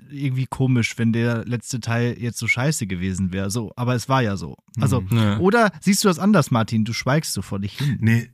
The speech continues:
Speaker 2: nee, nee, nee, nee, nee, nee, auch. Also, ähm, also meiner Meinung nach wäre es das Beste gewesen, wenn's einfach den einen Matrix-Film gegeben hätte und
Speaker 1: Ja.
Speaker 3: Mhm.
Speaker 2: das war's so. Mehr hätte es eigentlich nicht gebraucht. Also,
Speaker 3: Ja.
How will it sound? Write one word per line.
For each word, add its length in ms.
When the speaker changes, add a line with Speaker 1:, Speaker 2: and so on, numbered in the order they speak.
Speaker 2:
nee, 180
nee, 140
nee, 200
nee, 200
nee, 220
nee, 180
auch. 320
Also, 480
ähm, 420
also 240
meiner 260
Meinung 260
nach 340
wäre 360
es 220
das 180
Beste 360
gewesen, 300
wenn's 140
einfach 280
den 160
einen 280
Matrix-Film 500
gegeben 380
hätte 380
und 300
Speaker 1:
Ja. 240
Speaker 3:
Mhm. 400
Speaker 2:
das 280
war's 300
so. 120
Mehr 180
hätte 180
es 120
eigentlich 360
nicht 160
gebraucht. 400
Also, 200
Speaker 3:
Ja. 300